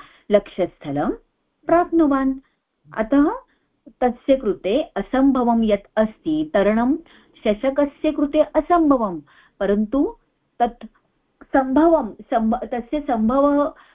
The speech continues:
कदा भवति? कच्छपस्य साहाय्येन. हा?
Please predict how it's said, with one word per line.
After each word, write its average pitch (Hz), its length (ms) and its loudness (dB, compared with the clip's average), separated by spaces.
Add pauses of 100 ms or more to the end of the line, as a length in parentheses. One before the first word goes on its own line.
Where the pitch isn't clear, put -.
(140)
कदा 302 380 0 (160)
भवति? 294 460 -2 (960)
कच्छपस्य 214 840 -4 (220)
साहाय्येन. 143 720 -2 (1080)
हा? 269 100 2